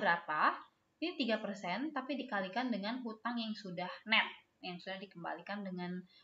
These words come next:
retur pembelian tadi. Itu jadi tiga persen ke delapan ratus, hasilnya dua puluh empat. Dan cash yang kita bayarkan, itu dikredit, adalah berarti hasil pengurangan dari hutang dengan purchase discount.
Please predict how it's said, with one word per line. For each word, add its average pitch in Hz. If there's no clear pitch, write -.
retur 208
pembelian 175
tadi. 156
Itu 190
jadi 185
tiga 185
persen 247
ke 247
delapan 185
ratus, -
hasilnya 170
dua 165
puluh 170
empat. 185
Dan 196
cash 403
yang 247
kita 220
bayarkan, 175
itu 185
dikredit, 180
adalah 180
berarti 226
hasil 190
pengurangan 180
dari 175
hutang 269
dengan 190
purchase 202
discount. -